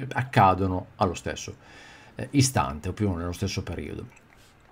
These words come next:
Usi della forma progressiva. Primo,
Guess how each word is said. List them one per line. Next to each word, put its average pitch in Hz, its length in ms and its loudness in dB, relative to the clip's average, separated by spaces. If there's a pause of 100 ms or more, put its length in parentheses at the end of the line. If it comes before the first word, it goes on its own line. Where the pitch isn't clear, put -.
(560)
Usi 202 500 10
della 151 240 6
forma 101 440 4
progressiva. 90 840 -4 (960)
Primo, 156 640 6